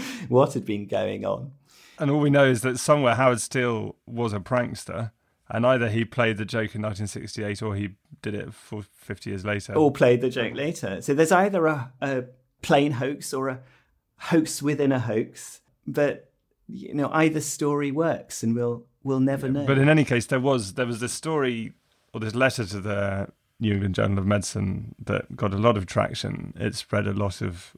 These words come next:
Speaker 2: anxiety about M S G, which seems to have been unfounded, but it still had the effect that people stopped buying it. And that brings us to this question of the, of, of Kokumi, that the sixth taste, which came out of the,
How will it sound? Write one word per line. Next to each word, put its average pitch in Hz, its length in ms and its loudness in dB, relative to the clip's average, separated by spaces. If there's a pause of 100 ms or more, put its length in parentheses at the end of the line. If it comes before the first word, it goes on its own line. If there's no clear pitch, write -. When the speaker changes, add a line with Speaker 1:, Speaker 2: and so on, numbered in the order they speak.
Speaker 2:
anxiety 98 720 0
about 98 400 -4 (1080)
M 110 160 2
S 92 160 0
G, 101 380 -6 (580)
which - 480 -2 (160)
seems 110 340 -2
to - 60 -6
have 90 60 -4
been 104 160 0
unfounded, 104 600 2
but 101 120 -6
it 101 80 -4
still 104 200 -6
had 101 160 -2
the 101 100 -4
effect - 400 -8
that - 200 -10
people 98 220 -6
stopped - 300 -10
buying 104 280 0
it. - 140 -10 (320)
And 123 160 6
that 139 240 6 (120)
brings 131 380 4
us 113 120 0
to - 60 -6
this 113 140 -4
question 123 320 0
of 98 60 -8
the, 110 100 -2
of, 110 440 -6
of 101 240 -8
Kokumi, 113 460 -2
that 104 140 -6
the 104 80 -6
sixth 127 360 -4
taste, - 360 -10
which - 240 -8 (560)
came 120 300 2
out 113 280 0
of 95 140 -8
the, 107 320 -4